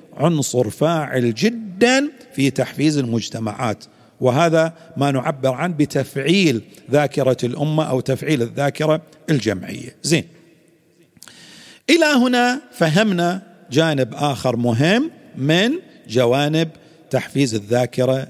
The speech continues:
الجمعية. جانب ثالث أخير،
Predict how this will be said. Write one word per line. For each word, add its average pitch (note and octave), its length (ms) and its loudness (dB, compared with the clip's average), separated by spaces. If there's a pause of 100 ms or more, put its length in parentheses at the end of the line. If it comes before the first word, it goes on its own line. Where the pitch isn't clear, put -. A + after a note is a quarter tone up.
(120)
الجمعية. G2+ 580 -4
جانب A#3 520 0
ثالث C#3 440 -2
أخير، A2+ 500 -8